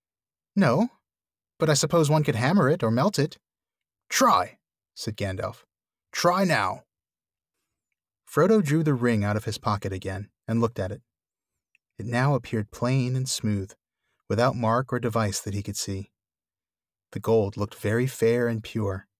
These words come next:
and Frodo thought how rich and beautiful was its color, how perfect was its roundness. It was an admirable thing and altogether precious. When he took it out, he had intended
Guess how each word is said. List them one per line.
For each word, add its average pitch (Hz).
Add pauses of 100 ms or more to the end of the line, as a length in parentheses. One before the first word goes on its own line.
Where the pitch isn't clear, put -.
(560)
and 107
Frodo 139
thought 143
how 147
rich 139
and 156
beautiful 127
was 98
its 104
color, 107 (720)
how 101
perfect -
was 101
its 98
roundness. 104 (1000)
It 110
was 113
an 117
admirable 123
thing 101 (360)
and 104
altogether 110
precious. - (800)
When 117
he 131
took 165
it 120
out, 135 (640)
he 123
had 123
intended 120